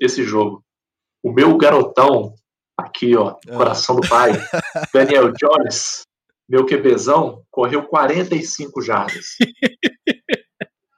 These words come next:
Speaker 1: Então, Zeke who? Zeke who? Quem é Zeke?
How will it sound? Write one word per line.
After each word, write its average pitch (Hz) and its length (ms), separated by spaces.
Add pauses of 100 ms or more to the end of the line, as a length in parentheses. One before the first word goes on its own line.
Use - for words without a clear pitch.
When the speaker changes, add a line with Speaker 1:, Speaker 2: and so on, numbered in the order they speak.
(200)
Speaker 1:
Então, 139 600 (720)
Zeke 185 580
who? - 560 (680)
Zeke 202 540 (320)
who? 196 400 (120)
Quem 190 220
é 175 60
Zeke? 139 400